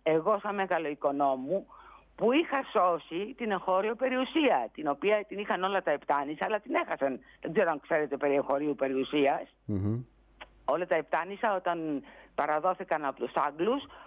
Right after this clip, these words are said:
Speaker 1: ό,τι δεν ανήκει σε Έλλη-, σε ιδιώτη, δεν ανήκει στο ελληνικό δημόσιο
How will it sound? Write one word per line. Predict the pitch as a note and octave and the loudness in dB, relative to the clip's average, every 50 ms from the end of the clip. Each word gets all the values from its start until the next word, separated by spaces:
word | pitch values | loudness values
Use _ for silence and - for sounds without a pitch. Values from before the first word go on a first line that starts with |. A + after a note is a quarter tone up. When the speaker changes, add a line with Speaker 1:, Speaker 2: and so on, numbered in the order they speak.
| - - _ | -20 -10 _
Speaker 1:
ό,τι | - G#3 B3 B3 - A3+ | -2 0 0 -2 -6 -4
δεν | F#3+ G3+ G3+ G3+ | -2 0 0 0
ανήκει | F3 F3+ F#3+ G3 F#3+ F#3 - E3+ - - | 0 0 0 0 -2 -2 -4 -6 -2 0
σε | F3+ D#3+ D3 B2+ - _ _ | 2 2 2 0 -2 _ _
Έλλη-, | - E3 F#3 F3+ E3+ E3 C3+ - - - - - | 0 2 2 2 2 0 -2 -8 -10 -10 -4 0
σε | F3 D3 C#3+ C3+ B2+ B2+ A#2 A#2 A#2 A2 A2 A2 A#2+ | 2 2 2 2 2 2 0 0 0 0 -2 -2 -4
ιδιώτη, | B2+ B2 D3 D#3 D#3 C#3+ C#3+ - - F3+ A#3 C4+ C#4 - - - - - - - - | -2 0 2 2 4 2 2 -2 -4 -6 -6 -6 -8 -10 -18 -20 -20 -20 -20 -10 -2
δεν | - D4+ D#4+ D#4 | 0 0 0 0
ανήκει | C4 A3+ F#3+ F3+ - - D#3+ | -2 -6 -6 -8 -10 -10 -6
στο | - D#3+ | -2 -2
ελληνικό | D3 D3+ C#3+ C#3+ C#3+ C#3+ - D#3 C#3 | -2 0 0 -2 -2 0 0 0 -2
δημόσιο | B2+ C#3+ C#3+ D3 C#3 C3+ C3 - - C3+ C3+ C#3+ C#3+ - - | -2 -2 -2 0 0 0 -2 -2 0 0 0 0 0 -4 -8